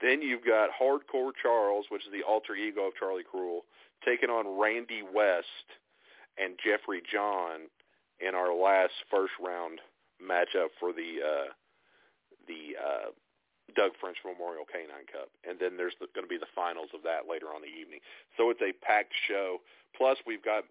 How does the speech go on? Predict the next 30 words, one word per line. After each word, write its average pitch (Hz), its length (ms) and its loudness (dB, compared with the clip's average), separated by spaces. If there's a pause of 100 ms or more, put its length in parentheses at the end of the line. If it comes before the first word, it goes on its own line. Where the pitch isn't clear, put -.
uh, 101 160 0
musical 107 320 -6
performances 98 680 -6
by 90 300 2
Knights 95 320 -4
on 95 80 -6
Holiday. 90 520 0 (260)
They're 98 80 -4
gonna 95 100 -6
be 95 80 -2
playing 95 340 -4
bef-, - 300 -10
uh, 90 300 4 (440)
on 98 160 2
the 92 60 -8
pre-show 104 720 2
and 87 120 -10
then 95 140 -4
at 85 300 0
intermission. 87 600 -6 (460)
Uh, 82 200 2
they're 90 180 2
a 85 60 -4
good, 98 180 0 (180)
they're 92 180 2
a - 40 -6
good 90 220 -2
band 85 260 0
here. 82 260 -6 (360)
Uh, 80 280 2